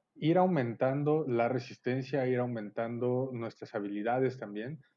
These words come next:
sin ponernos en, en riesgo. Porque muchas veces lo que sucede es que decimos: "Ah, bueno,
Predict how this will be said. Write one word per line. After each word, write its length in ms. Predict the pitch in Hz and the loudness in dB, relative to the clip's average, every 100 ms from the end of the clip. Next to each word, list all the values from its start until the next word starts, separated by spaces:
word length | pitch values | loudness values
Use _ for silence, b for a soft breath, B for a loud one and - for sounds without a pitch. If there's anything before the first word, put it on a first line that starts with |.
| _ | _
sin 280 | - - 120 | -12 -6 -2
ponernos 540 | 123 117 123 135 131 131 | -2 0 0 0 -2 -2
en, 380 | 113 110 107 117 | -4 -6 -8 -8
en 120 | 113 | -2
riesgo. 380 | 117 127 113 110 | 2 2 2 -2
Porque 180 | 123 147 | 2 4
muchas 340 | 180 202 226 | 4 4 4
veces 440 | 180 165 202 202 | 4 4 2 0
lo 340 | 170 131 123 120 | -2 0 2 0
que 100 | 123 | -4
sucede 680 | - 120 139 143 147 131 123 | -8 -4 2 4 4 2 0
es 120 | 120 | -2
que 200 | - 131 131 b b b _ | 0 0 -2 b b b _
decimos: 540 | 120 110 123 113 110 | -4 -2 -2 -6 0
"Ah, 100 | 127 | 2
bueno, 300 | 120 113 95 | 4 2 -2